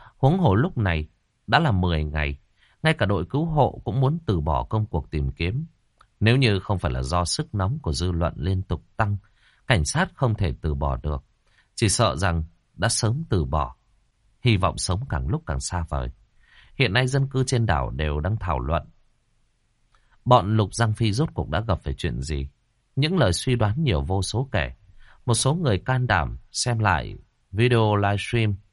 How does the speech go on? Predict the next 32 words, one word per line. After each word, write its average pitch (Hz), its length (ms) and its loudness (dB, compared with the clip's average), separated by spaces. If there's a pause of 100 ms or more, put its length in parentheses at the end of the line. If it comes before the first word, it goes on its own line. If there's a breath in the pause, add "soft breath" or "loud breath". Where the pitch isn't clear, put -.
(240)
cái 151 100 2
hôm 117 340 2
bọn 69 320 2
họ 76 220 -2
mất 123 200 -2 (120)
tích. 190 180 -2 (800 loud breath)
Những 185 240 2
người 120 180 6
nhát 143 240 0
gan 131 220 2
thật 90 160 0
sự - 200 -4
bị 80 160 -4
dọa 82 260 0
đến 95 200 -2
mức 202 200 -6
buổi 73 220 -2
tối 113 240 0
còn 78 180 0
không 117 340 -4
cả 69 100 -6
dám 78 240 -4
đi 139 120 -2
ngủ. 87 340 -2 (1000)
"Ây, 71 380 0
sớm 104 280 0
biết 139 140 2
xảy 82 180 -2
ra 104 120 0
chuyện 82 240 -4
như 107 100 -2
vậy. 98 200 -2